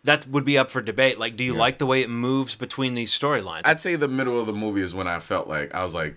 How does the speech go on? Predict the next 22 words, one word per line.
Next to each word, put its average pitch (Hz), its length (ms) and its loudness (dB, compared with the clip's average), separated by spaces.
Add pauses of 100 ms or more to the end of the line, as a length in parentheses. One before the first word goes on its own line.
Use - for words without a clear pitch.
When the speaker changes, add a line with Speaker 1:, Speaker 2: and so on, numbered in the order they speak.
Speaker 2:
legitimately 80 580 -8
kinda 82 280 -6
feeling 80 340 -8
weird 85 240 -4
about 110 300 -2
it. 117 100 -4
Speaker 1:
Mm-hmm. 107 260 -6 (220)
Speaker 2:
But 131 340 -2 (1600)
the 82 140 -10
part 151 340 2
that, 85 380 -8
that 107 220 0
Steve 147 380 0
kinda 107 260 0
was 92 200 -4
describing, 90 420 -4
when 90 120 -6
it 92 80 -4
all 110 180 0
kinda 104 280 -4
came 104 340 -6
together, 85 540 -4